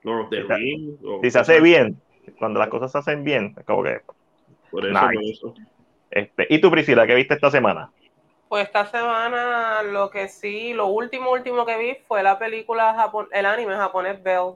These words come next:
Speaker 3: en película.
Speaker 2: ¿Viste Bell? ¿Qué te pareció Bell?
Speaker 3: Tengo un mixed emotion.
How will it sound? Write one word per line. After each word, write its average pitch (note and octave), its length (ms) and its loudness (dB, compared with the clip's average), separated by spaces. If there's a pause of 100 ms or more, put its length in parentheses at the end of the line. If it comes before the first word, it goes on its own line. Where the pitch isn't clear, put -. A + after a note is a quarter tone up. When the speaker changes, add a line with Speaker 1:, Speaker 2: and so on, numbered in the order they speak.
(140)
Speaker 3:
en F3+ 140 -12
película. F3+ 420 -6
Speaker 2:
¿Viste E3 280 6
Bell? E3+ 500 8 (460)
¿Qué C#3+ 100 0
te E3 100 6
pareció F3 300 6
Bell? A2+ 280 6 (1900)
Speaker 3:
Tengo E4+ 260 0
un E4+ 80 -4
mixed C#4+ 280 -4
emotion. E3 640 -4